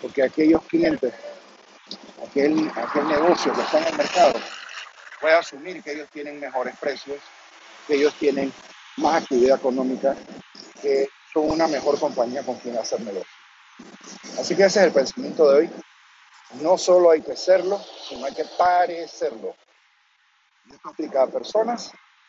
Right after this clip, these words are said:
y también definitivamente aplica a empresas. Así que muchas gracias. Este es el pensamiento, la reflexión del día de hoy.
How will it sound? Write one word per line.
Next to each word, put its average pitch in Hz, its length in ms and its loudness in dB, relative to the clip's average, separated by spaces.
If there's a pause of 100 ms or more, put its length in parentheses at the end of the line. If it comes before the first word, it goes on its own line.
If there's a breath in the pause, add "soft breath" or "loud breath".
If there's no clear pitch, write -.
(480)
y 117 100 -10
también 127 360 -6
definitivamente 143 1000 -2 (1200)
aplica 135 420 2
a - 1700 -18
empresas. - 600 -10 (260)
Así - 140 -20
que 131 200 -18 (520)
muchas 143 260 2
gracias. 180 500 4
Este - 220 -10
es 147 60 -4
el - 40 -14
pensamiento, 139 600 -6
la 135 100 6
reflexión - 480 -10
del 131 120 -16
día 131 140 -10
de 123 100 2
hoy. 190 200 6